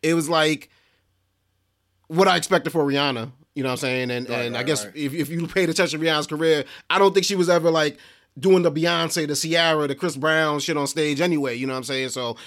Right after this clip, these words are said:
Speaker 1: it kinda fell
Speaker 2: Right,
Speaker 1: right
Speaker 2: right.
Speaker 1: in the line with it, plus she had a special guest with her, you know what I'm saying? The, the pregnancy announcement that she came out with. What, what'd you think about the, um, performance, Keith?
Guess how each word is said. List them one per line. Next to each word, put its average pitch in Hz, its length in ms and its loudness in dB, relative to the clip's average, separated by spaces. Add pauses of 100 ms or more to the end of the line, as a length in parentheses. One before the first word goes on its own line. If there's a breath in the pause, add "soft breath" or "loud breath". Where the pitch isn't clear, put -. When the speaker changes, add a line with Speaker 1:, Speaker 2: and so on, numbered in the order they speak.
Speaker 1:
it 147 80 -4
kinda 156 240 2
fell 160 160 2
Speaker 2:
Right, 147 60 2
Speaker 1:
right - 80 2
Speaker 2:
right. 143 80 0
Speaker 1:
in 143 60 -2
the 139 80 0
line 143 260 -2
with 135 100 -4
it, 131 140 -6
plus 131 340 -8 (360)
she - 160 -2
had 160 100 4
a 135 40 -4
special 160 320 -6
guest 139 280 -4
with 117 100 -10
her, 107 80 -8
you 131 140 -4
know 135 80 -4
what 143 80 -4
I'm 185 80 -6
saying? 143 240 -4
The, 131 160 -4 (200 loud breath)
the 127 80 -10
pregnancy 160 480 0
announcement 131 460 -2
that 117 120 -4
she 123 60 -8
came 117 260 -2
out 110 100 -4
with. 113 120 -8
What, 180 220 2 (160 loud breath)
what'd 196 160 4
you 277 80 4
think 208 160 4
about 156 240 2
the, 151 180 0
um, 135 520 0 (160)
performance, 135 320 0
Keith? 143 180 -4